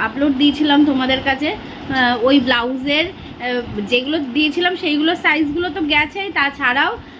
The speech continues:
আরও যে মানে বেশিরভাগ অর্ডার এসছে আমার সাইজের মতন, মানে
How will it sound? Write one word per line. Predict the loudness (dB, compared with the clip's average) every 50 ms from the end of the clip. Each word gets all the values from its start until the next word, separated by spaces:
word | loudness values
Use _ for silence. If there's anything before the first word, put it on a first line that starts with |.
| -14 -6
আরও | -2 0 2 2 2 0 0 0
যে | 0 0 2 2 0 2 2
মানে | 2 2 4 4 4 4 2
বেশিরভাগ | 0 0 -2 -4 0 0 2 2 4 2 2 2
অর্ডার | 2 2 2 2 2 2
এসছে | 2 0 -2 -4 -2 0 2 2 2 0 0
আমার | -2 0 0 0 0 -2
সাইজের | 0 0 2 2 4 4 2 2 0
মতন, | 0 -2 -4 -4 -6 -4 -2
মানে | -2 0 2 2 0